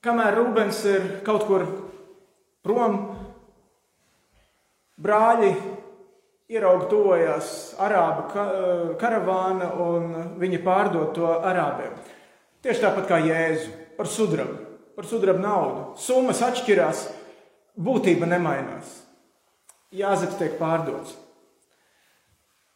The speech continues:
Un, lai tagad izskaidrotu tēvam, kas ir noticis, ir jāsāk melot. Ir jāinscenē viltus nāve.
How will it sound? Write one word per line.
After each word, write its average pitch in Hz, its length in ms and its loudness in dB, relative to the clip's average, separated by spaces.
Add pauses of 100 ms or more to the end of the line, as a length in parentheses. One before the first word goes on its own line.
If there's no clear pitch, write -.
(580)
Un, 196 80 -2
lai 202 160 6
tagad 220 280 2
izskaidrotu 196 720 0
tēvam, 202 440 0
kas 190 220 -6
ir 175 100 -2
noticis, 202 800 -2
ir 180 160 0
jāsāk 170 420 0
melot. 170 600 -6 (1600)
Ir 185 140 2
jāinscenē 190 1000 2 (840)
viltus 196 540 2
nāve. 180 640 -4